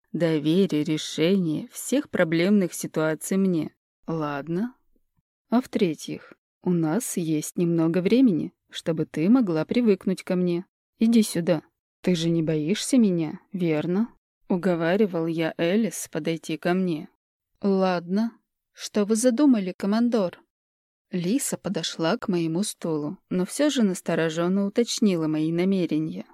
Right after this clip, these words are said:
«Присаживайся. Я хочу накормить тебя этими восхитительными оладьями, пока они не остыли. По-моему,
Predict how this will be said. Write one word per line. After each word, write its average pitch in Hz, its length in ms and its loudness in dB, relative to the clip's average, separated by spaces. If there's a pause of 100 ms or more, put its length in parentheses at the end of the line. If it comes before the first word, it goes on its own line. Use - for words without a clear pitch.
(420)
«Присаживайся. 160 1080 -2 (420)
Я 165 420 0
хочу 196 420 -2
накормить 160 640 0
тебя 185 380 -2 (140)
этими 175 480 0
восхитительными 170 960 0
оладьями, 202 680 0 (140)
пока 180 240 -2
они 165 260 4
не 180 140 2
остыли. 190 600 -2 (580)
По-моему, 262 580 2